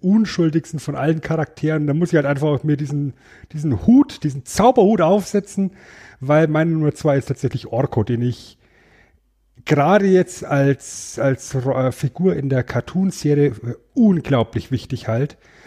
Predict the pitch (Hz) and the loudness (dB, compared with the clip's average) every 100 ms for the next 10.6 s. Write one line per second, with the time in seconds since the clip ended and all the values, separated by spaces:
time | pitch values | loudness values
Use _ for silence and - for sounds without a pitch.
0 | - _ - 139 131 131 127 131 135 _ | -20 _ -2 2 4 2 0 -2 -6 _
1 | - 170 190 160 156 - - 170 190 - | 2 4 2 0 -4 -8 -2 4 4 4
2 | 139 135 123 - 123 101 98 98 - 90 | 0 0 -2 -4 -4 -2 -2 -4 -8 -16
3 | - _ _ _ _ _ _ _ _ 120 | -18 _ _ _ _ _ _ _ _ -6
4 | 127 127 131 131 135 131 - _ 143 175 | -4 0 2 4 2 0 -4 _ 0 2
5 | 196 190 180 170 - - _ _ 156 175 | 2 2 0 -2 -4 -10 _ _ -2 0
6 | 180 170 123 156 165 165 - 143 - 139 | 0 0 2 4 2 -2 -4 -6 -4 0
7 | 175 175 170 160 - 143 123 - 165 175 | 4 6 4 0 -6 -8 -6 0 2 2
8 | 143 127 156 151 175 - 156 151 - 156 | 0 -4 -2 0 0 -2 -4 -4 -4 -6
9 | - - - - - 139 143 190 196 185 | -6 -14 -20 -20 -12 -8 -2 0 2 0
10 | 165 - 147 151 147 | 0 2 2 2 0